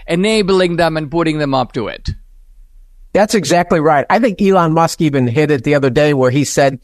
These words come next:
Speaker 2: that this is all by design. It's like one party rule. And that is the strategy. And, and Joe Biden, uh, on obviously January twentieth, he reversed every one of Trump's policies, which,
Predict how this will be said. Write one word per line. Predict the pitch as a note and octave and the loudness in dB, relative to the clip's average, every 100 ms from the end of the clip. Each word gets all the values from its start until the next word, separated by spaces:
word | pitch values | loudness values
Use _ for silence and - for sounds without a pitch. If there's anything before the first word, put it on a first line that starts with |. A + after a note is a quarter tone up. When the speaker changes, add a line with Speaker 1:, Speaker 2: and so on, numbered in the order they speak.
| _ _ - | _ _ -2
Speaker 2:
that | C3+ C3 | 0 2
this | D#3+ D#3+ | 0 0
is | D3+ - | -4 0
all | E3 D3 D#3 | 2 2 2
by | D3 D#3 | 2 0
design. | C#3 A#2+ C3+ D3+ | 0 0 0 2
It's | C3+ E3 | 0 0
like | C3+ | -2
one | C3+ B2+ E3 - | 0 0 2 0
party | D#3+ D3+ C#3 B2 | 0 2 0 0
rule. | C3+ C3 A#2 A2 _ _ - | 2 2 0 -4 _ _ -2
And | D#3 | 2
that | F3 G#3 F#3+ | 2 2 0
is | F3+ - | -2 -2
the | |
strategy. | F3 - D#3+ C#3+ D#3 C#3+ F3+ A3+ | -4 0 2 4 2 2 2 2
And, | D#3 D3 - | 2 0 -2
and | F3+ D3+ D3+ F3 | 0 2 0 0
Joe | C#3 D#3 E3+ | 0 0 2
Biden, | C#3 C3 E3 E3+ G3 F#3+ - _ - | 0 0 0 0 0 -2 -8 _ -2
uh, | D3 D3+ - - _ - | 0 0 -4 -14 _ -2
on | D#3+ F3 F#3 | 0 0 0
obviously | - D#3 F#3 G3+ F#3+ D#3 | 0 0 2 0 0 0
January | D3 D#3 G3+ G#3 G#3 | 2 2 2 0 0
twentieth, | E3+ D3 D3+ D#3+ | 0 0 0 0
he | D#3+ | 0
reversed | D#3 D3+ C3+ F3+ - - | 2 2 2 0 0 -2
every | E3 F#3 | 0 2
one | F#3 E3+ | 2 2
of | E3 | 2
Trump's | E3+ D3+ - | 0 0 0
policies, | C#3+ B2 A#2 - B2 - - - - | 0 2 0 -2 -4 -4 -14 -20 -6
which, | - D#3 | -2 -2